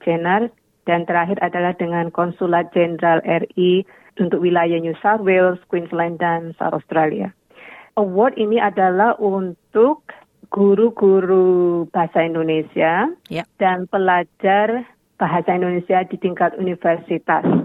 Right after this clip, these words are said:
Speaker 1: yang belajar dari, jadi, eh, war-, warga negara Australia ya, yang untuk belajar bahasa dan budaya Indonesia langsung di, di Indonesia, di tempat-tempat yang dipilih oleh, eh, pihak,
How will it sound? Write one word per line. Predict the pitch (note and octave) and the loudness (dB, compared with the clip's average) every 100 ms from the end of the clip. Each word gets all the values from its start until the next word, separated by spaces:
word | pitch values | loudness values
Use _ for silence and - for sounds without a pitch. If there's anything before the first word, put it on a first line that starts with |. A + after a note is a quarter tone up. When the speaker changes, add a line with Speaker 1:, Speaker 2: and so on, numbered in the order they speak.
| - - | -4 -10
Speaker 1:
yang | E3+ E3 | -8 -8
belajar | E3 D#3+ E3 | -8 -6 -4
dari, | E3 F3 - | -4 -6 -4
jadi, | F3 F#3 F3+ - | -2 2 0 0
eh, | F3 E3+ | -2 -2
war-, | - E3+ F3 F#3+ | 0 -2 -2 -4
warga | F3 - E3 | -4 -4 -6
negara | E3+ E3 | -4 -4
Australia | D#3+ - E3+ E3+ E3 | -4 -4 -2 0 0
ya, | E3 F#3+ A#3 - | 0 -2 -4 -4
yang | G3 F3+ F3+ - G3+ | -2 -2 -4 -2 2
untuk | G3 F3+ - G#3 C4 C#4+ - _ _ _ - | 2 0 -2 0 0 0 -16 _ _ _ -2
belajar | F3+ F3+ F3 F3 - G3 A3 A3+ | 0 2 0 -4 0 2 2 0
bahasa | F#3 F3+ F3+ E3 E3 E3 F3 F3+ F#3 F3+ | -2 -2 -4 -6 -8 -2 2 2 0 -2
dan | F3 | -6
budaya | F3 F#3 F3+ | -8 -4 -4
Indonesia | E3+ E3+ F#3+ F3+ E3+ F3+ | -4 -6 -4 -6 -2 0
langsung | F3 E3+ D#3+ F#3+ E3 D#3 D#3 | 0 -2 -4 -4 -2 -6 -10
di, | - F3 E3 D#3+ D#3 D#3 - _ _ _ - | -4 0 0 0 -2 -4 -8 _ _ _ -2
di | |
Indonesia, | F3 E3+ E3+ E3+ - D#3 | 0 0 -2 -4 -2 -4
di | D#3+ D#3+ | -4 -6
tempat-tempat | E3 E3 - E3 E3 | -6 -8 -8 -8 -6
yang | F3+ F3 - | -6 -6 0
dipilih | F#3 B3 F3 E3 F#3+ A#3+ - _ _ _ | 0 0 -2 0 0 0 -6 _ _ _
oleh, | E3 D#3+ E3 E3 _ _ _ - | -6 -4 -6 -8 _ _ _ -8
eh, | E3+ E3+ F3+ _ - | -6 -6 -10 _ -2
pihak, | F3 F3 | 0 0